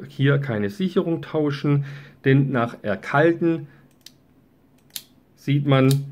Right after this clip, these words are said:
kann man die Weiche wieder ganz normal schalten. Und auch in diesem Schaltfluss und Schalttempo, auch in diesem ist nicht, äh,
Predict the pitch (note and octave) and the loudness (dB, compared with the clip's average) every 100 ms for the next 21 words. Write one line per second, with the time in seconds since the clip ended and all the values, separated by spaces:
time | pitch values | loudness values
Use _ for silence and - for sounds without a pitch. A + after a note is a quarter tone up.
0 | - _ _ - B2+ C3 B2+ A#2+ G2 G2+ | -16 _ _ -4 0 2 4 2 2 2
1 | A2 A#2 B2+ A#2+ A2 G2+ F#2+ F#2+ A2 A2+ | 2 2 0 0 -4 -6 -4 0 0 -2
2 | A#2 G#2 F#2 G2+ - D3+ E3 E3 E3 - | -4 -4 -4 -8 -2 2 4 2 0 -2
3 | C3 A#2+ B2 A#2+ E3+ F#3 F#3 E3 C#3+ - | 0 2 2 2 0 0 2 2 2 -6
4 | - D3+ C#3+ D#3 - - D3+ C#3+ B2 A2+ | -4 2 2 2 -2 0 2 2 -2 0
5 | A2 G#2 - - F#3+ E3+ E3 D3 C#3+ - | 0 -2 -2 0 2 4 4 4 -2 -14
6 | - - _ _ C3+ B2 B2 C3+ C#3+ D3 | -20 -20 _ _ -2 2 2 2 0 4
7 | C3+ B2+ - - B2 - - - C3 C#3+ | 2 2 -2 -2 -2 -4 -12 -4 2 2
8 | C#3 - - _ _ - B2+ A2+ A2 G#2+ | 0 -8 -20 _ _ -4 0 2 2 2